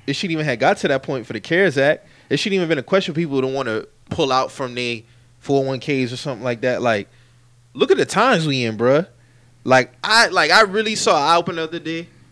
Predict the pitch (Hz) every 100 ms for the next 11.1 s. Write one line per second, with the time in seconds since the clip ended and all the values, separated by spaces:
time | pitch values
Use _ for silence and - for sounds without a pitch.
0 | _ _ _ _ 117 139 143 156 156 151
1 | 151 123 - 151 151 147 151 120 101 101
2 | 107 98 101 104 139 104 98 104 110 110
3 | 104 107 104 95 104 95 101 107 110 -
4 | 98 101 110 107 101 98 92 _ _ _
5 | _ _ 101 101 143 127 117 113 113 113
6 | 107 104 107 104 - 135 131 127 120 110
7 | 113 131 120 120 107 101 120 113 104 120
8 | 135 123 98 104 107 - 110 101 - _
9 | _ - 104 - 147 156 143 113 - 165
10 | 170 151 147 110 - 110 110 110 233 185